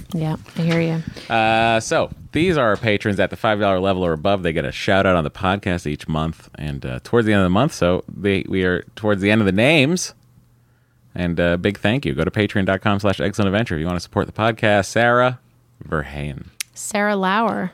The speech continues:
Speaker 2: Sasha B.
Speaker 1: Satish Pillalamari.
Speaker 2: Shauna Mandel.
Speaker 1: Sir Reginald Pennybottom.
Speaker 2: Oh, he's like a patient zero.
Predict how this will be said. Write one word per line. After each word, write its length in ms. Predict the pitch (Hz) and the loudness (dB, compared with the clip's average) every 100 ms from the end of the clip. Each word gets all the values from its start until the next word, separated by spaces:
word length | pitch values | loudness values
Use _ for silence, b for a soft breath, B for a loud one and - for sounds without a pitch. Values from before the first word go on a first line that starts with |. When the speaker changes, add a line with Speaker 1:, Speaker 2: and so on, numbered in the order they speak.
| _ | _
Speaker 2:
Sasha 440 | - - 90 - 80 | -12 -4 -2 -2 -2
B. 360 | 82 135 214 | 0 0 -2
Speaker 1:
Satish 720 | - - 208 - 262 285 - - | -6 -6 -4 -2 0 0 -2 -10
Pillalamari. 1200 | - 247 285 277 277 226 180 202 180 - 196 196 | -2 0 2 2 2 2 2 2 0 -2 -2 -4
Speaker 2:
Shauna 440 | - - 147 123 | -4 -2 0 2
Mandel. 540 | 104 92 92 95 101 - | 2 2 2 2 0 -4
Speaker 1:
Sir 360 | - - 190 | -6 -2 0
Reginald 800 | 180 170 208 330 370 381 370 359 | 0 -2 -4 -4 -2 0 0 0
Pennybottom. 960 | - - - 196 175 214 - - - - | -2 -6 -2 -2 -2 -4 -6 -4 0 2
Speaker 2:
Oh, 120 | 80 | 2
he's 240 | 80 131 - | 0 -2 -2
like 140 | 92 | -4
a 40 | - | -4
patient 400 | - 85 - - | -2 -2 -4 -6
zero. 400 | 69 73 53 | -4 -4 -6